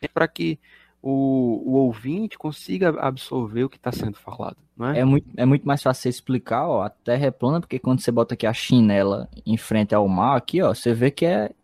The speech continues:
Speaker 2: ela,
Speaker 1: É.
Speaker 2: ela não tem uma curvatura. É muito, é um experimento muito mais
Speaker 1: Pois é.
Speaker 2: fácil do que você, ó, essa aqui é a equação de Einstein, da relatividade geral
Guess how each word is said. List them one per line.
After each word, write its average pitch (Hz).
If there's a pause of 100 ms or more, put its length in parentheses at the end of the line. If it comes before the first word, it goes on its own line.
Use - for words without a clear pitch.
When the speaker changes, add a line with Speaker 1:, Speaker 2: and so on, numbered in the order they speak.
Speaker 2:
ela, 143 (100)
Speaker 1:
É. -
Speaker 2:
ela 156
não 190
tem 208
uma 156
curvatura. 117
É 123
muito, 190
é 127
um 135
experimento 139
muito 143
mais 220
Speaker 1:
Pois -
é. -
Speaker 2:
fácil - (360)
do 160
que 180
você, 190
ó, 147
essa 117
aqui 120
é -
a 120
equação 117
de 165
Einstein, 139
da 120
relatividade 107
geral 139